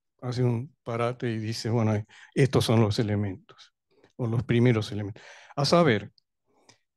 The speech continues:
A, extraer y compilar fragmentos de textos, en este caso de Carriego, las misas herejes, y otros escritos, y luego combinarlos o ensamblarlos en forma de ensayos o de cuentos,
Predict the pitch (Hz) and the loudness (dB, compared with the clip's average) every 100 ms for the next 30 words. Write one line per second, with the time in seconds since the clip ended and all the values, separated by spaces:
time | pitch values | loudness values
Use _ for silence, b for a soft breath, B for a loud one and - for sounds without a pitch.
0 | _ _ _ - 190 233 - 156 - 185 | _ _ _ 0 2 2 0 -2 2 4
1 | 190 220 226 202 185 170 175 165 180 190 | 6 6 2 2 2 2 0 0 2 2
2 | 196 160 147 143 170 180 175 143 143 135 | 2 2 2 4 4 2 0 0 -2 -2
3 | 247 247 190 - 151 170 202 - _ - | 0 0 0 -2 0 0 0 -10 _ -12
4 | 104 113 120 127 147 156 170 139 117 113 | -10 -10 -8 -2 -2 0 0 0 -4 -8
5 | 113 _ _ - 107 117 156 147 117 104 | -10 _ _ -14 -12 -8 -4 -2 -2 -4
6 | - 123 113 123 131 170 175 175 175 185 | -4 -4 -2 -4 0 2 0 0 -2 -2
7 | - b b b b 131 135 147 156 160 | -12 b b b b 0 2 2 2 0
8 | 175 - 254 214 175 180 180 b b b | -2 -2 -2 0 2 2 0 b b b
9 | 160 185 247 254 - 180 170 165 185 208 | -2 2 4 2 4 4 4 4 2 2
10 | 202 185 190 180 139 135 127 135 143 185 | 2 2 0 -2 -2 -2 -2 -2 0 2
11 | 190 185 175 185 175 127 139 143 131 120 | 4 4 2 0 -2 -4 -2 0 0 -2
12 | 120 143 147 156 147 139 - 120 123 175 | -4 0 2 2 0 -6 -8 -8 -2 2
13 | 202 175 156 160 165 | 4 4 2 -2 -6